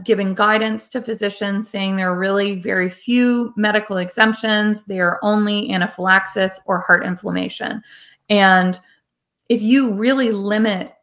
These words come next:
the discretion of physicians like that, you would exclude people like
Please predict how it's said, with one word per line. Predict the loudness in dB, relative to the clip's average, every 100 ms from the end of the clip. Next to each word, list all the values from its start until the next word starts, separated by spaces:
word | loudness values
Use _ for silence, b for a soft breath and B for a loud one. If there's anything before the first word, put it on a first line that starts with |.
| _
the | -2 0
discretion | 0 -2 -2 -2 -2 -2 -2 -4
of | -6 -6
physicians | -2 -2 0 0 2
like | 0 0 0
that, | -2 -2 -4 -10 b b b
you | 0 2 6
would | 6
exclude | 4 -2 -6 2 4 2 -2
people | -10 -6 -4 0 0 0 -4
like | -8 -8